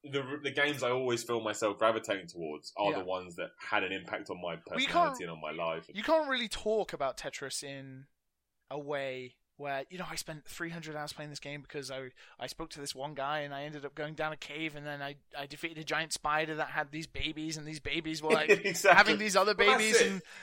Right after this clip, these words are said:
Speaker 2: it, it
Speaker 1: Like,
Speaker 2: just
Speaker 1: in,
Speaker 2: keeps
Speaker 1: in
Speaker 2: going
Speaker 1: many
Speaker 2: and going and going and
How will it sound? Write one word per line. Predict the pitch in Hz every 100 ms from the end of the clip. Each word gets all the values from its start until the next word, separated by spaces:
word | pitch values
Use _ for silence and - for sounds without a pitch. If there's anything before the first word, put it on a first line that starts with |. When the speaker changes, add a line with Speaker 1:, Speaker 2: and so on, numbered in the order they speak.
| -
Speaker 2:
it, | - 196
it |
Speaker 1:
Like, | 202
Speaker 2:
just | 190 180 -
Speaker 1:
in, |
Speaker 2:
keeps | 202
Speaker 1:
in | 208
Speaker 2:
going | 233 254 247
Speaker 1:
many | 202
Speaker 2:
and | 185
going | 196 233 240 220
and | 175 156
going | 185 226 208 156
and | 135 127